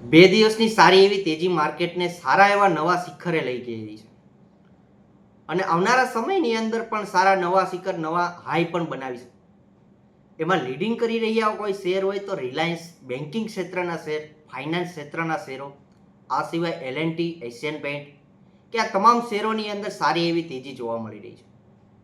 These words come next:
અગાઉના વીડિયોની અંદર પણ મેં એક સારા એવા ક્ષેત્ર વિશે,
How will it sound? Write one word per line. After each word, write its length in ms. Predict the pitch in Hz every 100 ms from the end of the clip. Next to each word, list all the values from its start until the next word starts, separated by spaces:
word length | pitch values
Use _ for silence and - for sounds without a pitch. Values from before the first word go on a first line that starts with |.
| _ _ _ - _ _ _ -
અગાઉના 460 | - 214 262 262
વીડિયોની 420 | 247 226 262 254 247
અંદર 200 | 247 247
પણ 280 | 240 233
મેં 160 | 233 220 202
એક 180 | -
સારા 300 | - 170 190
એવા 180 | 202 196
ક્ષેત્ર 380 | - 135 - 208
વિશે, 260 | 196 190